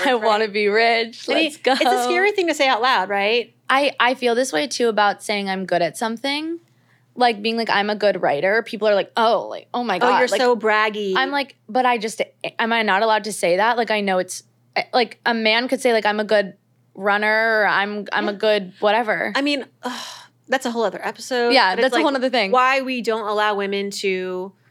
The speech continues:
Speaker 1: state facts.
Speaker 2: Yeah.
Speaker 1: Yeah, um, and be proud of their
Speaker 2: <laughs> Yeah.
Speaker 1: accomplishments. I think that's, um, an, an underpinning of why also we have a hard time, um, feeling like we're capable of financial greatness. But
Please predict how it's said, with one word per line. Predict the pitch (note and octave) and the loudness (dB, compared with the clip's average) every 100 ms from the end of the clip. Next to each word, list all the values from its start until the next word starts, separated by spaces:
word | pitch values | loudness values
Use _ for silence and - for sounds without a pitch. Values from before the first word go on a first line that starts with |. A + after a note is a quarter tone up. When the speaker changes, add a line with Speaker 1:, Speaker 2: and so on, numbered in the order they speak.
| _ _ | _ _
Speaker 1:
state | - G3+ - | -6 -4 -4
facts. | - G3+ A#3+ - - | -4 -6 -8 -14 -4
Speaker 2:
Yeah. | B3 A3 | 0 4
Speaker 1:
Yeah, | A3+ F#3 A#3 A#3 A#3 A3+ | 4 2 2 2 2 2
um, | C#4+ | -2
and | C4 B3+ | -2 -2
be | C#4+ | -2
proud | E4+ C#4 B3+ | 2 2 2
of | C#4 | 2
their | C4 | 0
Speaker 2:
<laughs> | |
Yeah. | C4 | 0
Speaker 1:
accomplishments. | - D4+ C#4 C#4 C4 G#3+ G3 G3 G3+ - | -2 -6 -2 0 2 2 0 -4 -8 -8
I | A3 | -8
think | A3 C#4+ C#4 | -4 -6 -2
that's, | A3 G#3+ G#3+ - - - | 0 0 -2 -12 -10 -2
um, | G3 F#3+ F#3+ F#3 _ _ _ _ | 0 0 -2 -8 _ _ _ _
an, | A3+ - | -8 -4
an | A3 G#3+ | -6 -2
underpinning | G#3 A3 A#3 A3+ G#3 G3+ F#3+ | -2 0 0 0 -2 -2 -2
of | F3+ | -2
why | F#3 F3+ F3+ | 0 2 0
also | F3 F3+ - F#3 F3 | -2 -4 -4 -6 -4
we | F3 | -6
have | E3+ | -6
a | F3 | -4
hard | F3 F3 | -4 -4
time, | F#3 E3+ E3+ - - - - - - | -6 -6 -6 -12 -20 -20 -20 -14 -6
um, | F3 E3+ - C#2+ - - _ - | -4 -2 -6 -10 -16 -20 _ -16
feeling | - G#3+ G#3 G3+ F#3+ | -2 0 2 0 0
like | F3+ F3+ | -2 -2
we're | F3+ F3 | -4 -6
capable | - F#3+ F#3+ G3+ D3 D#3 E3 F3 - | -4 -4 -2 -4 -4 -4 -2 -4 -4
of | E3+ E3+ E3+ E3 F3+ - _ _ _ _ | -2 0 0 -2 -6 -14 _ _ _ _
financial | _ G3+ G3 G3+ G3+ | _ -4 -2 -2 -2
greatness. | A3 G#3+ G3 G#3 G3 - | 0 0 -2 -10 -10 -4
But | G3+ G3 | -2 -2